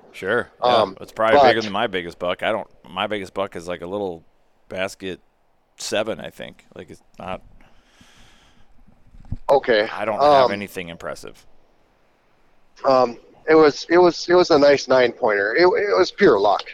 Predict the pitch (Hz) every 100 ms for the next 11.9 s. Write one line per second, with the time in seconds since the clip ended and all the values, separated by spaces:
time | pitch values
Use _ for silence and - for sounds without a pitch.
0 | _ _ 147 160 160 147 - - _ 180
1 | - 180 139 - 151 147 175 - 165 208
2 | 127 131 123 101 98 - 156 143 127 -
3 | - - - 147 127 113 - - - -
4 | - _ - 165 170 151 131 151 147 147
5 | 135 143 135 139 127 127 113 107 - -
6 | - - _ - 143 - 110 101 95 95
7 | - _ _ _ _ _ _ _ _ _
8 | _ 127 113 107 - 143 147 139 104 -
9 | 123 - 92 95 78 80 - _ _ 135
10 | 131 123 110 - _ _ _ _ 180 185
11 | 175 143 123 - 190 220 135 127 131